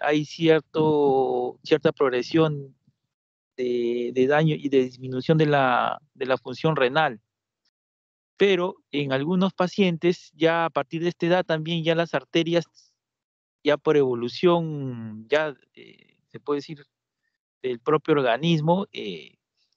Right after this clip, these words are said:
las arterias tienden a endurecerse, ¿no? Entonces, ya se produce la hipertensión arterial.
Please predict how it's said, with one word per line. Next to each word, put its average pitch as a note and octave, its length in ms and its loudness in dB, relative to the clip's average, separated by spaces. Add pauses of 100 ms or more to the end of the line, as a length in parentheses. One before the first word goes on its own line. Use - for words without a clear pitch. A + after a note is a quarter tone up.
(100)
las A#2+ 160 -4
arterias D#3 480 0
tienden D#3+ 340 -4
a D#3+ 40 0
endurecerse, A#2+ 840 0
¿no? B2 80 -14
Entonces, D3 600 -6 (500)
ya D3+ 420 2
se C#3+ 160 2
produce D3 480 0
la C#3 100 2
hipertensión A#2 680 -2
arterial. B2+ 640 -4